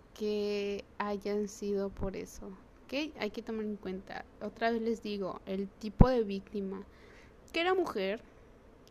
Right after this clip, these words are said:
que era de clase baja y se supone que era prostituta, pero pues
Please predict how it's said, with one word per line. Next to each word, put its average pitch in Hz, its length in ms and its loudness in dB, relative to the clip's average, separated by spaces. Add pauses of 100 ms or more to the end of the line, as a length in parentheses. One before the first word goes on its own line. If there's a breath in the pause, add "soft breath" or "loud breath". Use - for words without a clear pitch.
(140)
que 220 240 0
era 226 160 0
de 214 100 -2
clase 196 380 -6
baja 196 640 -6
y 208 120 -6
se 202 240 -10
supone 220 440 0
que 196 200 -6
era 190 160 -2
prostituta, 185 580 -6
pero 165 220 -6
pues - 240 -12